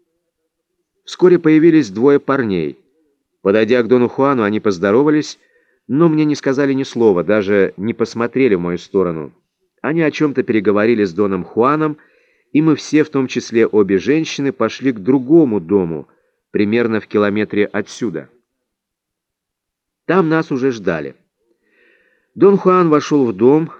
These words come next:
оставив меня у входа. Я заглянул внутрь и увидел пожилого индейца, тех же лет, что и Дон Хуан. Он сидел на табуретке. Было ещё светло.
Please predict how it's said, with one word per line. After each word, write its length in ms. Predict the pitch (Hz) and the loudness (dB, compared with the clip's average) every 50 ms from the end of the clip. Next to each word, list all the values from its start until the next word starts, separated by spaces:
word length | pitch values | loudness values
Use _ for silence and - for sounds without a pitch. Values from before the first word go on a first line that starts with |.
| _ _ _ _ _ _ _ _ _ _ _ | _ _ _ _ _ _ _ _ _ _ _
оставив 580 | - 104 104 - - 127 139 143 143 131 - - | -6 -6 -6 -4 -4 -2 -2 -2 -4 -6 -6 -6
меня 260 | 104 98 98 107 113 | -4 -2 -2 -2 -2
у 60 | 127 | -2
входа. 560 | - - - 98 95 87 80 80 76 71 67 _ _ _ _ _ _ _ _ _ _ | -4 -6 -2 -2 0 0 0 -2 -6 -8 -12 _ _ _ _ _ _ _ _ _ _
Я 380 | - 90 104 131 143 147 147 131 | -6 -2 0 2 2 2 0 0
заглянул 440 | 113 131 113 127 135 135 143 135 131 | 0 0 0 0 0 2 2 2 0
внутрь 440 | 120 135 147 170 175 170 - - - | 0 0 0 0 0 0 -2 -4 -4
и 120 | - 101 110 | -2 -2 -2
увидел 600 | 120 120 113 131 165 151 139 156 151 151 143 135 _ _ _ _ _ _ _ _ | 0 0 0 -2 -2 -2 0 0 0 0 -2 -4 _ _ _ _ _ _ _ _
пожилого 540 | 120 120 98 123 127 123 135 151 147 131 139 | -4 0 2 2 2 2 2 2 2 2 -2
индейца, 800 | - - - 139 139 117 104 113 110 98 90 85 - - 92 85 | -2 -4 -4 -4 -4 -4 -2 0 0 0 0 -2 -4 -8 -8 -6
тех 220 | - - 123 117 | -2 -2 -2 0
же 100 | 87 104 | 0 -2
лет, 180 | 110 123 147 147 | -2 -2 -2 -2
что 160 | - - 113 104 | -4 -4 -2 -2
и 60 | 95 | -2
Дон 200 | 85 107 110 110 | 0 -2 -2 -4
Хуан. 420 | - - 113 104 95 85 73 67 - _ _ _ _ _ _ | -2 -2 0 0 0 -2 -4 -10 -16 _ _ _ _ _ _
Он 160 | - 107 120 107 | -4 -4 -4 -2
сидел 340 | - 117 98 92 127 135 | -4 -4 0 0 0 0
на 100 | 131 127 | 0 -2
табуретке. 640 | 104 120 107 110 117 104 98 82 - - 85 76 69 - _ _ _ _ _ _ _ _ _ _ _ _ _ _ _ _ _ _ _ _ _ _ _ | -2 -2 -2 -2 0 0 0 -2 -4 -8 -12 -12 -12 -14 _ _ _ _ _ _ _ _ _ _ _ _ _ _ _ _ _ _ _ _ _ _ _
Было 320 | 95 113 127 196 226 214 | -8 -2 2 4 6 6
ещё 240 | 202 180 - - 175 | 4 4 4 2 0
светло. 560 | 165 - 170 165 - 123 107 101 92 78 69 | 2 2 0 0 2 2 2 4 2 2 -2